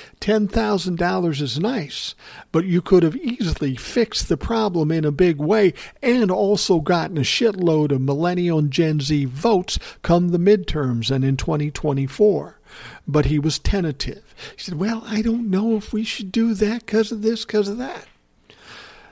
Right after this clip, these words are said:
That's not what this country needs anymore. And I'll tell you this, this one choice by Joe Biden may affect him should he decide to run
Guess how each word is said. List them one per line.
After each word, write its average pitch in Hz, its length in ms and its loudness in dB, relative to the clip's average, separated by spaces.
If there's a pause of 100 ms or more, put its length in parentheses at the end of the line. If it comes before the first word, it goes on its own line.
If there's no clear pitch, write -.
(360)
That's 180 360 0
not 196 160 4
what 185 100 0
this 175 160 6
country 165 380 0
needs 151 340 0
anymore. 135 480 0
And 160 220 -2
I'll 196 100 0
tell 254 240 -4
you 233 140 2
this, - 640 0 (1700)
this 160 420 4
one 180 360 0
choice 160 420 -2
by 131 220 -6
Joe 147 240 0
Biden 151 420 -6 (1600)
may 160 200 2
affect 165 420 -2
him 131 160 -2 (140)
should 233 460 2
he 156 180 -2
decide 123 520 -6
to 135 140 -8
run 120 400 -4